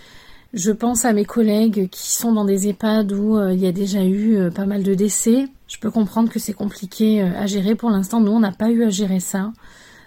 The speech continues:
Donc, on est plutôt tranquille. Et j'espère vraiment de tout mon cœur que nous n'en aurons pas, même si, euh, au quotidien, on nous dit que ça va venir. Donc, on attend.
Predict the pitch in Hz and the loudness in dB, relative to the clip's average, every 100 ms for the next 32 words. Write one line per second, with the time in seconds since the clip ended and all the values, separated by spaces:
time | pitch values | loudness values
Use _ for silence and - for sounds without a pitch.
0 | - 180 175 226 226 247 240 - - _ | -12 -8 -4 0 0 0 -6 -16 -18 _
1 | 214 202 196 - 226 254 - 233 190 - | -2 -2 -2 -6 -6 -6 -2 -2 -4 -4
2 | 196 180 196 - _ - 226 208 196 196 | -4 -4 -4 -14 _ -6 -2 0 0 0
3 | 208 185 214 - - 233 233 208 214 214 | -2 0 0 -2 2 4 4 2 2 2
4 | 226 214 208 - 254 202 190 220 220 - | 2 0 -2 0 2 2 0 -2 -2 -4
5 | - 196 196 202 202 202 196 185 202 214 | -2 0 2 2 2 0 0 -2 0 2
6 | 196 185 - - 202 202 175 - - - | 0 -2 -4 -4 0 0 0 -6 -14 -18
7 | - - 220 220 - - 208 214 208 190 | -20 -12 -6 -4 -4 -4 -2 0 0 0
8 | 185 196 220 - 202 185 - - - - | -2 -4 -6 -2 -2 -2 -6 -18 -20 -10
9 | - 214 190 175 180 180 208 - 190 208 | 0 4 4 4 2 4 0 -4 -2 0
10 | 226 202 180 180 170 | 2 2 0 -2 -6